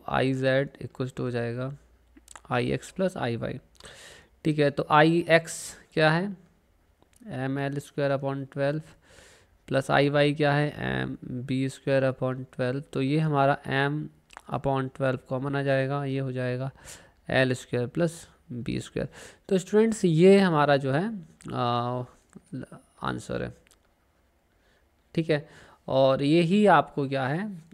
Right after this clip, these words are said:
आ, याद भी रखना है और इसी का डेरिवेशन जब एग्जाम में आएगा तो करेंगे तो नंबर मिलेंगे।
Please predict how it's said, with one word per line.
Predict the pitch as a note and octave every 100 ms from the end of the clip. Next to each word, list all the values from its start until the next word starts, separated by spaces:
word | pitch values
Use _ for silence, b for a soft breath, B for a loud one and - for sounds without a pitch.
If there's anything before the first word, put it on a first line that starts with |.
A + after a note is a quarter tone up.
| -
आ, | B2+ C3
याद | C3 C3+ D3
भी | D#3 F3
रखना | E3 D#3+ D#3
है | E3+
और | F3 D3+
इसी | - D3
का | D3
डेरिवेशन | C3 B2 B2 C3+ C3
जब | C3
एग्जाम | C3 B2 B2 B2
में | B2
आएगा | A#2+ C#3
तो | D#3+
करेंगे | F#3+ D#3 C#3+ C#3
तो | F3+
नंबर | G3 D3+ C#3+
मिलेंगे। | E3+ B2 B2